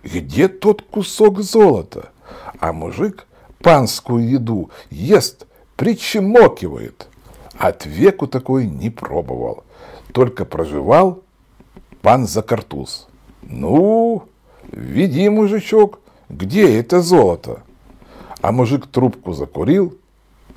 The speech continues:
головой помотал. «Так что ж, пан милостливый,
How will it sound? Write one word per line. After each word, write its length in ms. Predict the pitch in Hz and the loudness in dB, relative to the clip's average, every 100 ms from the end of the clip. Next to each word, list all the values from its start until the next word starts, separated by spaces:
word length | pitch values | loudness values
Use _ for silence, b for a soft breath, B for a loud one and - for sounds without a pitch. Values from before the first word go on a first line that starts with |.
| - - | -20 -14
головой 460 | 64 76 76 107 123 | -4 -2 0 0 -2
помотал. 580 | 110 110 - 69 62 - _ _ b b b b - | -2 -2 -4 -8 -8 -14 _ _ b b b b 0
«Так 160 | 220 208 | 0 0
что 260 | - 110 | -6 -6
ж, 60 | 85 - _ _ _ _ - - - | -6 -12 _ _ _ _ -20 -16 -6
пан 240 | 78 67 _ - | -4 -6 _ -8
милостливый, 640 | 95 85 69 - 62 60 | -6 -4 -6 -10 -12 -14